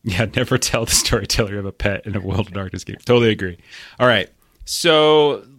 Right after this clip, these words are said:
last time, I'll just kinda hit some highlights here. Elaine, you were using your stolen computer from, uh, when you were in the Valley MedCorps to, you kinda, like, hacked back into some of their servers, got some information. Do you remember what you learned?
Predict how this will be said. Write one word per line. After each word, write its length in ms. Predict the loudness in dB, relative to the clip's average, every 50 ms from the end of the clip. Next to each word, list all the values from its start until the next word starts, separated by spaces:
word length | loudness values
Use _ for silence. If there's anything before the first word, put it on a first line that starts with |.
| -20 -8
last 380 | -2 0 0 2 0 0 0 2
time, 360 | 2 2 2 2 0 -4 -4
I'll 220 | -2 0 0 0 0
just 140 | -2 -2
kinda 180 | -2 -2 0 0
hit 160 | 0 -2 -2
some 120 | -4 -4 -2
highlights 460 | -2 0 0 2 2 0 0 -2 -4
here. 320 | -4 -2 -2 -2 -2 -2
Elaine, 460 | -2 -2 -2 -2 0 0 0 0 0
you 120 | 0 0 0
were 60 | 0
using 340 | 0 0 -2 -2 -2 -2 -2
your 120 | -2 -2 -2
stolen 440 | -4 -2 -2 0 0 0 -2 -2
computer 640 | -4 -4 -6 -8 -6 -6 -4 -4 -2 0 0 0 -2
from, 300 | -4 -6 -6 -4 -4 -4
uh, 160 | -4 -4 -4
when 120 | -4 -4
you 80 | -4 -4
were 60 | -4
in 100 | -6 -6
the 40 | -6
Valley 260 | -6 -4 -4 -4 -4
MedCorps 760 | -4 -6 -8 -8 -6 -4 -4 -2 -2 -4 -4 -4 -6 -6 -8
to, 100 | -10 -12
you 220 | -12 -12 -14 -16 -16
kinda, 260 | -12 -12 -10 -8 -6
like, 140 | -8 -8 -6
hacked 400 | -6 -4 -4 -6 -6 -10 -10 -8
back 260 | -6 -6 -6 -6 -6
into 380 | -6 -6 -6 -6 -8 -8 -8 -6
some 200 | -6 -6 -8 -8
of 40 | -10
their 120 | -8 -8
servers, 680 | -8 -4 -2 0 0 0 0 0 0 0 2 0 0 -2
got 180 | -2 -4 -4 -4
some 120 | -4 -4
information. 920 | -4 -4 -4 -6 -6 -4 -2 0 0 0 0 0 0 0 0 0 -2 -2 -2
Do 60 | -2
you 40 | -2
remember 240 | -2 0 0 0
what 160 | 0 0 -2 -4
you 80 | -6
learned? 580 | -6 -6 -6 -6 -6 -6 -6 -6 -6 -8 -8